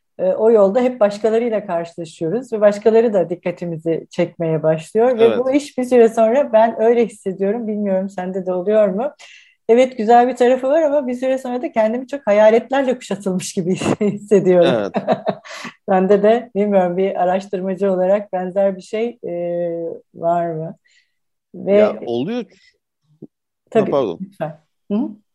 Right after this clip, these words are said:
Speaker 2: Ya oluyor tabii. Hatta şey işte, yani, yani kendi, ya bazen ben tabii bunu Hayalet Oğuz'da hani çok daha içselleştirdiğim için yani ve uzun yıllar onunla uğraştığım için, e, arada sırada evet yani ayarın kaçtığını hissettiğim zamanlar oldu tabii ki. Yani kendimi hani,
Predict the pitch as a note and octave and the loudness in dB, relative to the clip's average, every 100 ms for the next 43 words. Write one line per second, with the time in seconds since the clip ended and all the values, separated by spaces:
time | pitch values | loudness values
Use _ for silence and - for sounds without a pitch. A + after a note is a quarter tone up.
0 | _ _ _ - A#2+ A2 B2 C#3 A3+ - | _ _ _ -12 -10 -4 -4 -2 -6 -8
1 | D3 A3 F#3+ D#3+ - F3+ F3+ F3+ - G#2 | -10 -6 -6 -6 -8 -8 -8 -14 -10 -8
2 | A#2 A#2 _ - F3 C3+ C#3 F#3+ - _ | -6 -6 _ -18 -10 -6 -4 -6 -10 _
3 | _ _ _ - A2 B2 C3+ C#3+ E3 D#3+ | _ _ _ -8 -4 0 0 -2 -8 -4
4 | D3+ D#3 D#3+ D3 C3+ C#3+ D#3 D#3 D3+ C#3+ | -4 -4 -6 -4 0 0 0 -6 -8 -4
5 | C#3+ C#3+ C3 - D#3 D3+ C#3+ B2+ - D3 | -4 -4 -6 -8 -6 0 0 -2 -6 -4
6 | C#3 C#3 D3+ D3 E3+ - G2+ F2 A2+ C3 | -4 -6 -8 -6 -6 -6 -12 -8 -8 -6
7 | B2+ D#3 C#3+ A2+ G2+ G2+ G#2 A2+ - D#3 | -4 -2 0 -2 -4 -6 -4 -4 -4 -2
8 | A#2+ - G2+ F#2+ _ _ _ _ - F#2+ | -4 -4 -14 -16 _ _ _ _ -12 -4
9 | C#3+ D3 - G#2 C#3 G3 E3+ E3 A2+ - | 0 0 -2 -6 -6 -6 -4 -4 -6 -6
10 | A2 A2+ B2 B2 D#3 D3+ C3 - B2+ D#3 | -6 -2 0 0 -2 -4 -6 -6 -6 -6
11 | G3+ D#3+ - F3 F3 E3 C#3 A2+ F#3 F#3+ | -6 -8 -6 -6 -4 -4 -4 -4 -2 -2
12 | F3+ F#3+ C#3+ G2 F2+ A#2 A#2+ B2 B2+ C3 | -4 -6 -10 -10 -8 -6 -6 -4 -2 -2
13 | D3+ D3+ D3+ | -2 -2 -4